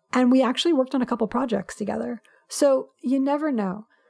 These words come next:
The most important thing about networking is to do it to connect with people genuinely, and don't just do it to see what you can get out of it.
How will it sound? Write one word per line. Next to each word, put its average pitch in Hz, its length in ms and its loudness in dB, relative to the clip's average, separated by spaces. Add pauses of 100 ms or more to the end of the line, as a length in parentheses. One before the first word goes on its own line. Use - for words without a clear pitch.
(140)
The 240 80 0
most 262 220 2
important 262 460 -2
thing 226 160 0
about 214 240 -2
networking 196 580 -2
is 190 140 -4
to - 140 -4
do 226 240 2
it - 140 0
to 269 60 -10
connect 220 440 -2
with 220 160 -6
people 196 340 -2
genuinely, 185 880 0 (380)
and 233 220 4
don't 302 280 2
just 330 240 -2
do 247 160 2
it 254 140 -2
to 226 80 -2
see 220 200 -2
what 214 180 0
you 208 240 0
can 202 180 -2
get 185 200 0
out 190 180 -2
of 156 120 -6
it. 165 200 -8